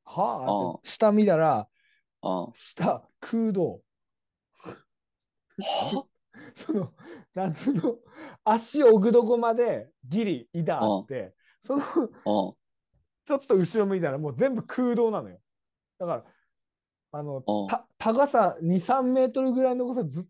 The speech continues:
Speaker 1: と座ってんの、その板一枚で。
Speaker 2: はあ？
Speaker 1: いや、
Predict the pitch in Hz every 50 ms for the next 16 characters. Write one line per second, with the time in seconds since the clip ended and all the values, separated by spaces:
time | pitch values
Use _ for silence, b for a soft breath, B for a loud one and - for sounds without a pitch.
0 | _ _ - 240 226 220 220 220 - - - - 220 220 226 220 220 - 202 156
1 | 131 123 117 127 135 _ - 202 180 220 190 151 139 117 143 160 147 131 110 85
2 | 98 - b b b b b _ _ _ _ _ _ _ _ _ _ _ _ _
3 | _ _ _ _ _ _ _ _ _ _ _ _ _ _ _ _ _ _ - -
4 | - - - - - - _ _ 214 240 - _ _ _ _ _ _ _ _ _
5 | _ _ _ _ _ _ _ _ _ _ _ _ _ _ _ _ -